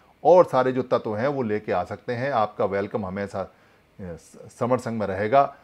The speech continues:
हम खुद इस बात के जिज्ञासु रहते हैं कि कोई आए और, और अच्छे तर्क लेके आए, और अच्छी वाणी लेके आए, और अच्छा कोई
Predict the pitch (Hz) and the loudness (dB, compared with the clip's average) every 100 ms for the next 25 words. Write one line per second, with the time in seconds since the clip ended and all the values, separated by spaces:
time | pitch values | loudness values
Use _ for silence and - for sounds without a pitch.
0 | _ - 139 131 170 165 123 139 135 147 | _ -4 -4 -2 -2 0 2 4 4 2
1 | 120 120 123 120 117 104 117 123 139 - | -4 0 2 2 0 0 0 -4 -4 -2
2 | 131 104 113 147 156 139 - 131 156 143 | 0 4 4 4 2 0 0 2 2 2
3 | 143 139 127 117 107 107 107 135 135 _ | -4 -2 -2 -2 -4 0 2 0 -4 _
4 | _ - 123 143 - 143 117 123 113 107 | _ 0 2 4 2 0 0 0 -2 0
5 | 113 131 135 131 135 127 135 127 | 4 6 4 2 0 0 0 -2